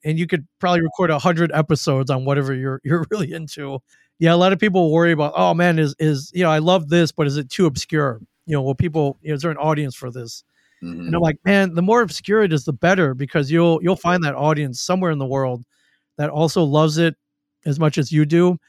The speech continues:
Speaker 1: That's your core audience right there. That's people who hang on every episode.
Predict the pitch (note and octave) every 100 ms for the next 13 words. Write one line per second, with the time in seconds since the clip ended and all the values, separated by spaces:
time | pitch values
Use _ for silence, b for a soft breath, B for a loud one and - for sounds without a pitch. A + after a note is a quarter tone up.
0 | _ _ _ D#3 E3 - D#3 - C#3+ C#3+
1 | C#3 C3+ A#2+ B2+ B2+ B2+ C#3+ D3+ F#3 D#3+
2 | C#3+ C3 C#3+ C3 C#3 D3 D3 D3 D3+ -
3 | D3+ D3